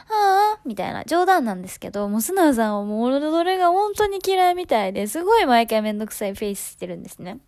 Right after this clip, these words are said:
で、まあ、こればっかりはね、相手を不快な思いにさせてるので、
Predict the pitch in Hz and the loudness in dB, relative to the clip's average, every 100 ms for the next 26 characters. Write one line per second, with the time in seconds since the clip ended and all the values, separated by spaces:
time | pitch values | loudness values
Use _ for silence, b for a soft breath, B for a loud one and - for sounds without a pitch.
0 | _ _ _ _ _ _ _ _ B B | _ _ _ _ _ _ _ _ B B
1 | B B B _ 220 214 208 196 - 247 | B B B _ -6 -4 -4 -6 -6 -2
2 | 311 339 339 339 339 254 202 180 190 190 | 0 0 -2 -2 -2 -2 -4 -8 -8 -8
3 | - 233 254 254 277 226 - 240 254 262 | -6 -4 -4 -4 -4 -4 -6 -6 -4 -4
4 | 262 269 214 196 202 - 202 214 208 196 | -6 -6 -8 -10 -14 -16 -12 -10 -10 -10
5 | 180 190 190 180 | -10 -6 -4 -6